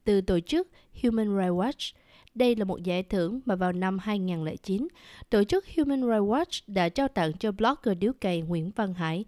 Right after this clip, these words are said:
khi còn bị tù tại Việt Nam. Giải thưởng Hellman Helmet là một giải thưởng dành cho các ngòi bút can đảm, bất chấp đàn áp chính trị,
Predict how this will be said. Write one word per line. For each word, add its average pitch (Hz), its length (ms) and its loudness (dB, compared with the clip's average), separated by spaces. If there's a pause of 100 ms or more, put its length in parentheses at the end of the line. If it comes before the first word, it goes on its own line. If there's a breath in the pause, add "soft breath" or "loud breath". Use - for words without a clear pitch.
(280 loud breath)
khi 233 320 0
còn 170 320 -2
bị 160 240 -4 (120)
tù 180 320 2
tại 165 260 0
Việt 170 180 -2
Nam. 175 280 0 (840 loud breath)
Giải 214 180 4
thưởng 214 360 2
Hellman 220 440 0
Helmet 190 400 -2 (200)
là 208 160 0
một 196 200 -2
giải 208 160 0
thưởng 214 340 0
dành 175 200 -2
cho 214 120 -4
các 320 200 -4
ngòi 170 180 0
bút 247 240 -4
can 190 220 0
đảm, 175 320 -4 (160)
bất 311 200 0
chấp 359 260 -2
đàn 185 240 -4
áp 247 240 -4
chính 277 180 -4
trị, 175 280 -2